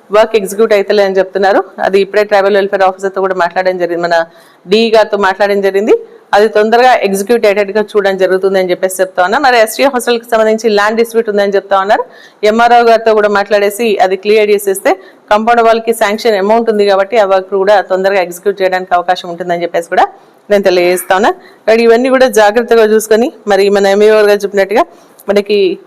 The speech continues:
ఆ, స్పెషల్ క్లాసెస్, ఎందుకంటే టెన్త్ వచ్చిందంటే అది పిల్లల్ని వాళ్ళ భవిష్యత్తును టర్న్ చేసేటువంటి, ఆ, ఇది టైమ్ అది. కాబట్టి వాళ్ళని బాగా కాన్సన్ట్రేట్ చేసి స్పెషల్ క్లాసెస్ కూడా పెట్టి ఫోకస్ పెట్టి, ఎందుకంటే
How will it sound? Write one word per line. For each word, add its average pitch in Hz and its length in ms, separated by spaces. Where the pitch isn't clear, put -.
ఆ, 175 140
స్పెషల్ 226 400
క్లాసెస్, 170 380
ఎందుకంటే 214 480
టెన్త్ 233 300
వచ్చిందంటే 220 720
అది 196 200
పిల్లల్ని 233 640
వాళ్ళ 196 160
భవిష్యత్తును 220 600
టర్న్ 208 340
చేసేటువంటి, 190 800
ఆ, 165 360
ఇది 190 300
టైమ్ 196 220
అది. 143 100
కాబట్టి 226 520
వాళ్ళని 208 280
బాగా 233 580
కాన్సన్ట్రేట్ 214 500
చేసి 208 220
స్పెషల్ 220 380
క్లాసెస్ 202 400
కూడా 202 140
పెట్టి 196 200
ఫోకస్ 208 380
పెట్టి, 190 180
ఎందుకంటే 208 440